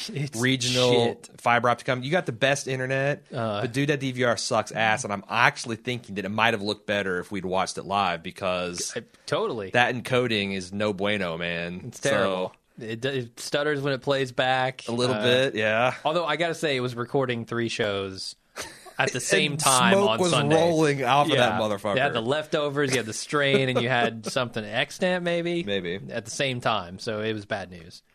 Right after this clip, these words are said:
Speaker 2: So I, I, I, uh, I watched it, uh, or no, no, we watched it together li-, uh,
Speaker 1: Yeah, yeah.
Speaker 2: in, uh, Monday morning. But I'd like to see it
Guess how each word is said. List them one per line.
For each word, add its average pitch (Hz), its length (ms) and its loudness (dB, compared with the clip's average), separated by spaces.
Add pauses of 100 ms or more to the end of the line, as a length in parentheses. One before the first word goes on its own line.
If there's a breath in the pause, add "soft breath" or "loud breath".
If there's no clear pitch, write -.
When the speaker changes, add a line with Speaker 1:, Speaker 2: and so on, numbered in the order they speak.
(180 soft breath)
Speaker 2:
So - 140 -2
I, 147 140 2 (120)
I, 127 220 4
I, 87 200 -8 (140)
uh, 113 280 4
I 139 120 8
watched 139 480 2
it, - 280 -6
uh, 98 400 0 (140)
or 127 80 -4
no, 180 160 2
no, 165 160 -2
we 123 100 -4
watched 117 220 -2
it 98 40 -14
together 107 300 -4
li-, 73 60 -6
uh, 82 440 -6 (140)
Speaker 1:
Yeah, 101 340 -2 (240)
yeah. 98 80 -12
Speaker 2:
in, 90 120 -10 (120)
uh, 85 40 -12
Monday 95 240 -6
morning. 87 480 -6
But 120 120 2
I'd 143 140 4
like 139 120 0
to 117 80 -8
see 117 260 -2
it 110 180 -6